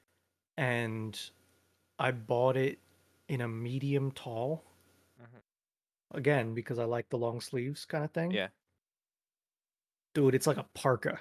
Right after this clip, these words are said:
Speaker 1: and I love it.
Speaker 2: I, no, man, I had par-, yeah. I bought a parka for when I swam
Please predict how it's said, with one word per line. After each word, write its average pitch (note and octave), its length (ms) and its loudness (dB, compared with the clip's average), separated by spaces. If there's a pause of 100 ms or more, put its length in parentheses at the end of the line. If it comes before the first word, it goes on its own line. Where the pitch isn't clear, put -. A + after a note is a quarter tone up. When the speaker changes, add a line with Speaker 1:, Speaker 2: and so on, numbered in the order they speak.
(120)
Speaker 1:
and B2+ 120 -6
I B2+ 80 -4
love C#3 280 2
it. C3+ 160 -8 (1300)
Speaker 2:
I, - 80 -18 (420)
no, D2+ 120 -10
man, - 200 -20 (160)
I F#2+ 100 -6
had G#2+ 180 -6
par-, - 200 -2
yeah. F#2 260 -2 (480)
I - 120 -12
bought F2+ 180 0
a F2 40 -8
parka F#2 340 -4
for F#2 340 -6 (600)
when F#2 120 -8
I F2+ 80 -6
swam F#2 520 -6